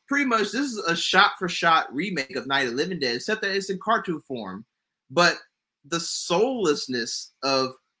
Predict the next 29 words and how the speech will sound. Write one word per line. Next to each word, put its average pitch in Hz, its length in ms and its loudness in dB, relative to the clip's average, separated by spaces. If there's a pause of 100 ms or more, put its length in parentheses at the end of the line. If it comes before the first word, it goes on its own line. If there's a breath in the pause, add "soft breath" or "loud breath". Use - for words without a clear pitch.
(120)
whoever 180 280 2
worked 170 300 2
on 190 120 0
this, 202 380 -2 (120)
the 131 140 -6
lack 143 300 0
of 135 160 -10
passion, 202 640 -4 (260)
and 151 160 -4
just 220 300 -4
the 170 120 0
sheer, 185 960 0
sheer 160 600 -2 (120)
cheap 180 320 -4
cash 147 380 0
grab 170 380 2 (380)
maneuvers 151 540 0
that 151 120 2
are 127 140 2
taken 156 320 -4
in 156 140 -6
this 160 180 -8
film 165 320 -6 (180)
is 147 120 -2
enough, 147 320 0
is 151 180 0
so 185 200 2
disgusting 180 840 -2 (300 soft breath)
that 135 300 4